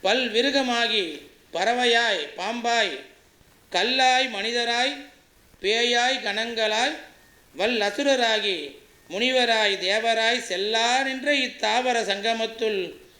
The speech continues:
எல்லா பிறப்பும் பிறந்திழைத்தேன் என்று மணிவாசக பெருமான் நாம் எடுக்கின்ற பிறவிகளை ஒவ்வொன்றாக பட்டியலிட்டு காட்டுகின்றார். அப்படி இந்த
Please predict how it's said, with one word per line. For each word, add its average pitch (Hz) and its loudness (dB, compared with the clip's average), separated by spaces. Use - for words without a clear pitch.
எல்லா 196 0
பிறப்பும் 240 -4
பிறந்திழைத்தேன் 190 0
என்று 196 -2
மணிவாசக 220 -2
பெருமான் 196 -6
நாம் 170 -4
எடுக்கின்ற 202 -4
பிறவிகளை 196 2
ஒவ்வொன்றாக 208 -2
பட்டியலிட்டு 190 -2
காட்டுகின்றார். 165 -2
அப்படி 208 0
இந்த 185 -2